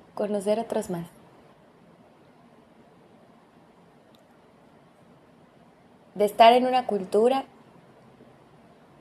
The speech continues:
a conocer otra. De reír hasta llorar,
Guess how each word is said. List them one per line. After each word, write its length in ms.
a 140
conocer 520
otra. 420
De 180
reír 520
hasta 260
llorar, 400